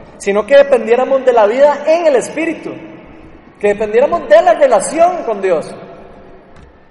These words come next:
De esta manera, la ley estaría guardada ya no en un libro, estaría guardada en mi corazón.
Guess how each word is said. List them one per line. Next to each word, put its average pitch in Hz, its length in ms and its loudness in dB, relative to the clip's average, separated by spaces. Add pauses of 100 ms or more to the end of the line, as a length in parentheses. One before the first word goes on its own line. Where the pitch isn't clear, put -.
(1500)
De - 80 -6
esta 190 160 0
manera, 277 320 2
la 262 120 4
ley 214 160 0
estaría 240 400 -2
guardada 262 840 -4
ya 208 200 -6
no 247 240 -4
en 254 100 -6
un 262 140 -8
libro, 285 280 -6 (560)
estaría 175 280 -6
guardada 226 360 -6
en 240 140 -12
mi 262 120 -10
corazón. 147 580 -10